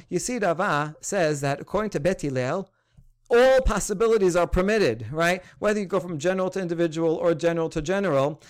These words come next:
Bet Hillel says this is permitted to every, according to everyone, and this is permitted according to Bet Hillel.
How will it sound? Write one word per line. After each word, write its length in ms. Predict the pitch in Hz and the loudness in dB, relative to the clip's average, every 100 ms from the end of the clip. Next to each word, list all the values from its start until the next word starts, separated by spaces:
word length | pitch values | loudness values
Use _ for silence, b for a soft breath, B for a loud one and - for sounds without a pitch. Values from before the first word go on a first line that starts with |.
| B | B
Bet 240 | 151 175 180 | -2 0 0
Hillel 280 | 175 170 151 | 2 2 2
says 180 | 156 | -4
this 120 | 196 170 | -6 -6
is 20 | |
permitted 340 | 165 156 147 - | -4 -4 -6 -6
to 100 | 170 | -4
every, 180 | 151 | -2
according 300 | 156 170 151 | -4 -4 -6
to 40 | 147 | -2
everyone, 400 | 196 175 127 143 | 0 2 0 -4
and 120 | 180 | -6
this 120 | 208 | -8
is 100 | 208 | -8
permitted 340 | - 175 175 170 | -6 -6 -4 -4
according 240 | 170 156 | -4 -4
to 80 | 160 | -2
Bet 200 | 170 160 | -4 -2
Hillel. 480 | 165 202 180 110 | -2 0 -2 -6